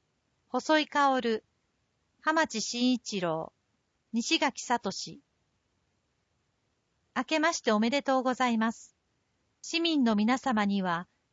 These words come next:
輝かしい新年を健やかにお迎えのこととお喜び申し上げます。本年も昨年以上に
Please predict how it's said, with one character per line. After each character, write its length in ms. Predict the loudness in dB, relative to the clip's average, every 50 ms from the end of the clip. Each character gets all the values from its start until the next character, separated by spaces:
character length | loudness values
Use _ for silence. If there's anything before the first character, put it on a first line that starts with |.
| _ -12
輝 400 | -8 -6 -2 0 0 0 0 0
か 140 | 0 -2
し 240 | -2 0 0 0 0
い 40 | 0
新 300 | -2 -4 -2 0 2 2
年 240 | 4 4 2 2 2
を 240 | 0 0 -2 -4 -6 -12 -20 -6 0
健 100 | 2 4
や 140 | 4 4 2
か 120 | 2 0
に 120 | 2 2 2
お 100 | 2 2
迎 360 | 2 2 2 0 0 0 2
え 20 |
の 120 | 0 0 0
こ 140 | 0 -2
と 140 | 0 0 -2
と 180 | -2 -2 -2 -2 0
お 80 | 0 2
喜 340 | 2 2 2 2 0 0 -2
び 100 | 0 2
申 220 | 2 2 2 0
し 160 | 0 -2 -2
上 80 | -2 0
げ 140 | 0 0 0
ま 140 | -2 -2 -4
す。 200 | -8 -14 -20 _ _ _ _ _ _ _ _ _ _ _ _ _ _ _ _ _ _ _ _ _ _ 0
本 240 | 2 4 4 4
年 160 | 4 4 4 2
も 140 | 2 0
昨 280 | -2 -4 -6 -4 -2 0
年 300 | 0 2 2 2 0 0
以 60 | -2
上 260 | 0 2 2 2 2
に 300 | 2 0 -2 -4 -6 -8